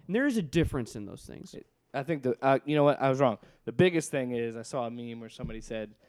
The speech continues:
Speaker 2: that Baker Mayfield looked like he was annoyed stepfather. <laughs> He was an annoyed boyfriend while his girlfriend's kid was sitting on Santa's lap.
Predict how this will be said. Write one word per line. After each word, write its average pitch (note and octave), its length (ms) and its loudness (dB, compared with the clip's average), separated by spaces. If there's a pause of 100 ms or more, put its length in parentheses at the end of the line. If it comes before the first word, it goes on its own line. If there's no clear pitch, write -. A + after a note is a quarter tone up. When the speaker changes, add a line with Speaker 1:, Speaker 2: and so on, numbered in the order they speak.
(180)
Speaker 2:
that A#2 120 -2
Baker C#3 280 4
Mayfield A#2+ 540 2
looked A#2+ 180 2
like A2+ 340 -4 (340)
he C#3+ 160 2
was C3 140 6
annoyed B2 540 6 (340)
stepfather. A2+ 840 0 (360)
<laughs> G3 160 6
He A3+ 60 4
was F#3+ 120 0
an D#3 120 -2
annoyed D3 320 0
boyfriend B2 520 -2
while A2 160 0
his A2+ 480 -8
girlfriend's A#2+ 440 -6
kid A#2+ 260 -8
was G#2+ 120 -10
sitting A2+ 260 -10
on G#2 80 -12
Santa's A2 340 -12
lap. F#2+ 340 -10